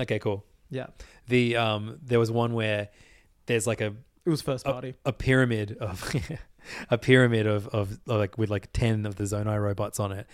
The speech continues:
Speaker 1: and they've all got pretty strong weapons. And except you, you, like, you have, you're in a room with a bu-, with, like, a, a, these little tanks, and you can attach weapons to the tanks,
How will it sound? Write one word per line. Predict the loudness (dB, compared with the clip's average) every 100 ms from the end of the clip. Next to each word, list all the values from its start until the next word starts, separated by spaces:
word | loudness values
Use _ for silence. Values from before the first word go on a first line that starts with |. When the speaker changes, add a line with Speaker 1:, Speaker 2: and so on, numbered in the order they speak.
| -20 -8
Speaker 1:
and | -2
they've | 2
all | 2
got | 0 -2 -6
pretty | -4 -2 -2 -4 -10
strong | -4 0 0 0
weapons. | -4 -4 -8 -8 -8 -8 -20 -20 -14
And | -2 -2 -2
except | -6 -2 0
you, | 2 2 2
you, | -2 0
like, | 0 0
you | 0 2
have, | 2 -2 _ _ _ _
you're | 0
in | 2
a |
room | 2 0 0
with | -2
a | -4
bu-, | -4 -2
with, | -2
like, | -2 -4
a, | -4
a, | -4 -8 -4
these | -2 2
little | 2 2
tanks, | 0 0 0 -2 -8 -10 -14 -20 -20 -20 _ _ -20 -4
and | -2
you | 0
can | -2
attach | -2 -2 -2
weapons | 0 0 0 -4 -2
to | -4
the |
tanks, | -4 -4 -6 -6 -10